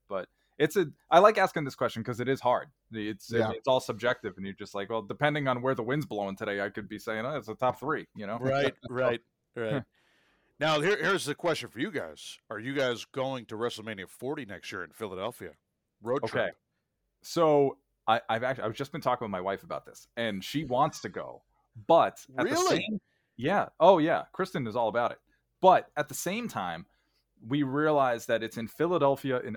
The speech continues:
Speaker 1: early April, and,
Speaker 3: Yeah.
Speaker 1: and I'm having flashbacks to when I went for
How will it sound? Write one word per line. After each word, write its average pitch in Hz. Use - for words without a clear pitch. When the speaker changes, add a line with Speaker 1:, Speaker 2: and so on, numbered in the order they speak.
Speaker 1:
early 135
April, 110
and, 123
Speaker 3:
Yeah. 113
Speaker 1:
and 113
I'm 117
having 135
flashbacks 123
to 113
when 117
I 110
went 104
for 104